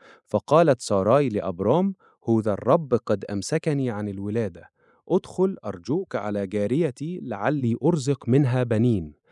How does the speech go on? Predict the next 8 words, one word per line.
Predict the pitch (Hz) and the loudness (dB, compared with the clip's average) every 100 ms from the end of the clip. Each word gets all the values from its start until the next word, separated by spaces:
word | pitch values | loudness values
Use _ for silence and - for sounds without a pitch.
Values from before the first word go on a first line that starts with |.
| _ _ | _ _
فسمع | - 90 127 131 98 | -14 -2 0 2 0
أبرام | 107 90 98 139 139 | -4 -4 0 2 0
لصوت | 101 - 143 147 | -6 -2 -4 -4
ساراي." | - 101 101 87 80 _ _ _ - | -6 -4 -4 -6 -10 _ _ _ -12
التكوين | 98 - 92 - 117 151 143 | -10 -6 -6 0 4 4 4
صفت | - 156 - | 0 -4 -4
تسعة | 104 131 147 101 104 | -2 -2 -2 -4 -4
تالت | - 127 160 185 | 2 2 2 -2